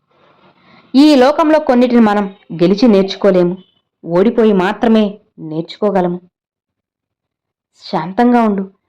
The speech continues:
ఏదీ మనతో చిరకాలం ఉండదు. సమయం అనేది ఖచ్చితంగా మారే తీరుతుంది. అప్పటి వరకు ఓపికగా ఉండు.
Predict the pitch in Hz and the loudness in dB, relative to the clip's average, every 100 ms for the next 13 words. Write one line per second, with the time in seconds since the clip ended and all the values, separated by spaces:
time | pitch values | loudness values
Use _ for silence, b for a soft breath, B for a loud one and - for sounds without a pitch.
0 | _ - 196 269 339 320 269 254 247 220 | _ -6 0 2 4 4 2 0 -2 0
1 | 202 220 214 202 190 180 190 _ _ _ | -2 -2 -2 0 0 -2 -8 _ _ _
2 | _ _ _ _ _ 202 202 202 202 190 | _ _ _ _ _ -4 0 0 0 0
3 | 190 196 190 247 247 214 202 196 - _ | -2 -4 -2 0 0 0 0 -2 -10 _
4 | _ 139 139 151 185 202 208 190 190 180 | _ -18 -12 -4 -2 0 0 0 -2 -6
5 | 175 _ _ - - 202 226 214 214 196 | -8 _ _ -20 -12 -6 -2 -2 0 -2
6 | 196 196 202 185 180 | -2 -4 -2 -2 -4